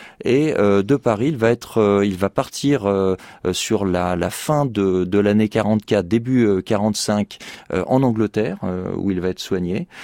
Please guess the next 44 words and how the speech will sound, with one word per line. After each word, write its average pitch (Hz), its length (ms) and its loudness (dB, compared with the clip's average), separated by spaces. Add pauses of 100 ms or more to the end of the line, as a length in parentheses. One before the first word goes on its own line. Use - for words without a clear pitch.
(120)
où, 135 260 4
euh, 98 320 4
d'ailleurs 101 380 0
il 104 140 0
craint 143 360 -4
pour 104 220 -6
ses, 95 320 -2
pour 87 200 -10
ses 95 140 -4
pieds, 175 340 -4
hein, 104 320 -6
on, 50 300 -8 (440)
il 92 120 2
aurait 107 180 6
pu - 160 -6
être 156 160 -6
amputé 101 460 -2
des, 87 320 -4
des 90 120 -2
deux 87 140 -2
pieds. 143 280 -4
On, 95 240 -2
on 98 100 -2
peut 120 140 0
lire 113 220 0
ça, 123 280 -4
euh, 95 200 0 (320)
dans 98 220 0
la 90 120 0
correspondance 127 640 -2
qu'il 98 140 -6
entretenait 101 420 -4
avec 90 220 -4
sa 98 120 -6
femme, 131 300 -4
les 98 100 -2
fameux 196 300 0
<clears throat> - 40 0
V-mails 104 520 2 (440)
qu'elle 87 200 -4
a 85 40 -8
conservés. 92 640 -2 (560)
Et, 151 380 2
euh, 95 720 4